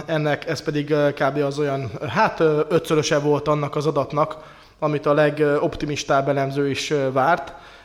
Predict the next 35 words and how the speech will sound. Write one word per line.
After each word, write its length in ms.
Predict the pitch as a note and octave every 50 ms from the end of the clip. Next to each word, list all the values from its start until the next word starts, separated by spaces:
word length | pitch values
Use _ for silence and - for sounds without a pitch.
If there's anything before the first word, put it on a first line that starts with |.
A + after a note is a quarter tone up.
| -
Ö, 180 | - D3+ D3 D3
én 180 | D3 F3+ F3 E3+
is 100 | D#3 -
amúgy 140 | E3 D#3
csökkenést 460 | D3 - E3+ D#3+ - D#3+ D#3 D3 - -
vártam 340 | D#3 D3 D3 - D#3+ D3+
így 120 | D3+ D3 D3+
a 80 | D3+
januári 420 | D#3 D3+ D3+ D3+ D#3 D3+ C#3+ C#3 D3+
adatra, 400 | C#3+ C#3+ D3 C#3+ - D3+ D3+ C#3+
mert 220 | C#3+ C#3+ C#3+ C#3
tudod, 260 | - D#3 D3+ D3 C#3
ilyenkor 360 | D3 C#3+ C#3 C3+ C3+ - D3+ C#3+
van 140 | C#3+ C#3+
az, 240 | C#3+ C#3+ C#3+ C#3 - - - - - _ _ _ _ -
ugye, 120 | D3 D3 D3
angol 300 | D3+ D#3 D3+ D3 D#3 D3
szászoknál, 600 | D3+ D#3+ D3+ C#3 C3+ - D3+ D3 - D#3+ D3 C#3+
hogy 160 | C#3+ D3+ D3+
a 80 | C#3+ C#3
karácsony 480 | - E3 D3 C#3 C3 B2+ - D3+ D3+
után, 400 | D3+ - - D#3 D3 D3 D3+ C#3+ - - - - - - - - _
ugye, 120 | - D3
mindenki 540 | C#3+ D#3 D3+ D3 C#3+ C3+ - D#3+ D3+ D3+ C#3
kirúgdos 440 | D3 D#3+ D#3 D3+ D3+ D3 D#3 - -
embereket. 600 | D#3 D3+ D3+ D#3 D3+ C#3 - E3+ D#3+ D#3+ - -
Ezt 200 | D#3 D3 - -
ugye 180 | D3+ D3+ D3 D3
láthatni, 460 | D3 D3 C3+ B2+ - D3+ C#3+ - D3+
ugye, 180 | D3 C#3 C#3+ C3+ C3+ B2+ - - - - - - - - - - - _ -
ö, 140 | D#3 D3
a, 360 | C#3 C#3 C#3 C#3+ C#3 C#3+ D3 C#3+ C#3 C#3+ D3+ C#3+
nem 180 | C#3+ D3 D3 C3+
csak 200 | - D3 C3+ C#3+
a, 140 | C#3+ D3